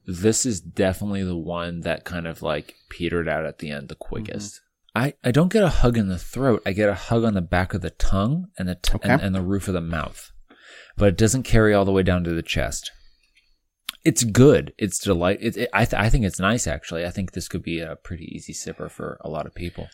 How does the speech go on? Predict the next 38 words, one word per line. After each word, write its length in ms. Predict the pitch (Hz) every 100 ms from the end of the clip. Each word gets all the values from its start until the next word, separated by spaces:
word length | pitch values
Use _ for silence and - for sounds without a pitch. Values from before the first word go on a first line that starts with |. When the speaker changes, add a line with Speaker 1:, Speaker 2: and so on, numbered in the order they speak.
| -
Speaker 2:
What 80 | 143
do 40 |
you 60 | 160
think 160 | 156
it 80 | 107
is? 300 | 92 69 - _ _ _
Speaker 1:
I 40 | 90
think 120 | 95
it's 140 | 92
a 40 | 82
rye 260 | 80 73
blend. 440 | 82 - 85 90 - - - _ -
Speaker 2:
What 100 | 110
do 40 |
you 40 | 107
mean 160 | 101
by 120 | 95
that? 200 | 95 95 - - - - - - _ _ _ _ _ _ -
Speaker 1:
I 260 | 87 87
think 440 | - - 95 87 - -
that 440 | 87 85 80 80 -
it's 160 | - 82
a 40 |
blend 300 | 78 82 90
of 60 | 98
whiskeys, 460 | 76 - 87 - _ -
but 240 | 85 - -
that, 340 | 76 71 -
um, 600 | - 78 73 73 73 85 87 _ _ _ _ _ _ _ _ _ _
a 100 | 87
rye 360 | 80 80 76 78
whiskey 400 | - - - -
was 260 | - 82
used 260 | 80 78 -
as 60 | -
a 60 |
primary 580 | - - 151 147 143 139
ingredient 500 | 135 135 147 143 131